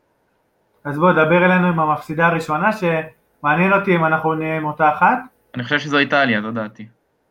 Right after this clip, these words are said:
Speaker 1: כן, גם דעתי. אתה רוצה לפרט קצת, או שאני אדבר?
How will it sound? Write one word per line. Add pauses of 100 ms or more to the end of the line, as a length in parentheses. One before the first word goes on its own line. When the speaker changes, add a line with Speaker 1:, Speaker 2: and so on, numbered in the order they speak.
(760)
Speaker 1:
כן,
גם
דעתי.
אתה
רוצה
לפרט
קצת,
או
שאני
אדבר?